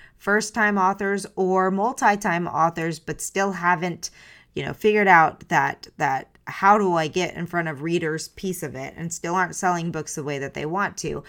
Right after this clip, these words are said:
And the way that you get in front of readers is to make sure that you're going to places that are getting you front, in front of readers. And this is the problem with social media, especially social media not utilized to its full extent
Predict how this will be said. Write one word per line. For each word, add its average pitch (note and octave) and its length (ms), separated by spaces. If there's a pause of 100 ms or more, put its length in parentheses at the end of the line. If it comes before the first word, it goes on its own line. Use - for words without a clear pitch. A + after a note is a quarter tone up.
(260)
And F#3 120
the F#3+ 60
way G#3 200
that G#3+ 200
you F3+ 60
get E3+ 200
in F3 60
front E3 220
of D3+ 100
readers F#3 360
is D3+ 120
to F#3+ 80
make F3+ 240
sure F#3 180
that F#3 180
you're D#3+ 100
going G3 340
to F3 60
places E3+ 480
that D#3 140
are D3+ 100
getting E3+ 280
you D#3 120
front, D3 360
in F3 160
front D3+ 220
of C#3 120
readers. D#3 400 (280)
And G3 220
this B3 200
is F3 120
the F3+ 80
problem E3+ 480
with D#3+ 100
social E3 380
media, E3+ 480
especially F3 500
social D#3+ 380
media D3+ 360
not D3 360
utilized D3 880
to G#3+ 180
its F3+ 180
full F#3 380
extent D#3 680